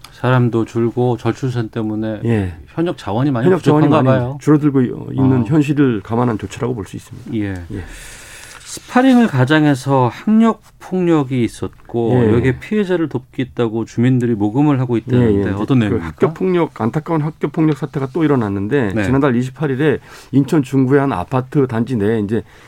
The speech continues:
Speaker 2: 커뮤니티에 있는 체육시설에서 열여섯 살 고등학생 A군이 동급생 두 명한테 심하게 이제 폭행을 당했습니다. 근데
Speaker 1: 네.
Speaker 2: 이제 이, 이 가해 학생들은 이 피해 학생 A군한테 그 마치 이제 권투 스파링을 하는 것처럼
Speaker 1: 음.
Speaker 2: 이제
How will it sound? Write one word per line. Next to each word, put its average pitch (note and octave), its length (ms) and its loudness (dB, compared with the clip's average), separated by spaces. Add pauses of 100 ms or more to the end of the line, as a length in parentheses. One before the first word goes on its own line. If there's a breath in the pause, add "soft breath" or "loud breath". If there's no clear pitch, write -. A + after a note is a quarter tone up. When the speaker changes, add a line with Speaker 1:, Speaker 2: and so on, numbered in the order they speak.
Speaker 2:
커뮤니티에 F#3 500 2
있는 C3+ 140 2
체육시설에서 A#2 1000 -2 (480 loud breath)
열여섯 D3+ 340 4
살 D3+ 420 2
고등학생 C3+ 760 0
A군이 B2+ 480 2
동급생 C3 580 0
두 B2 140 -2
명한테 B2 340 0
심하게 C#3+ 540 -2
이제 G2+ 140 -2
폭행을 A3+ 380 -2
당했습니다. F#2 560 -4
근데 A2+ 180 2
Speaker 1:
네. F#2 100 0
Speaker 2:
이제 C3+ 120 2
이, C3 160 2 (380 loud breath)
이 C3 80 0
가해 C3+ 220 2
학생들은 C#3 720 0
이 A#2+ 140 -2
피해 G3 260 2
학생 D3+ 380 0
A군한테 B2 600 0 (440 loud breath)
그 - 80 -4
마치 B2 380 0
이제 C3 120 2
권투 C#3+ 300 0
스파링을 G3 420 0
하는 D3 160 2
것처럼 A2 520 -2
Speaker 1:
음. G2 440 -2
Speaker 2:
이제 A2 300 0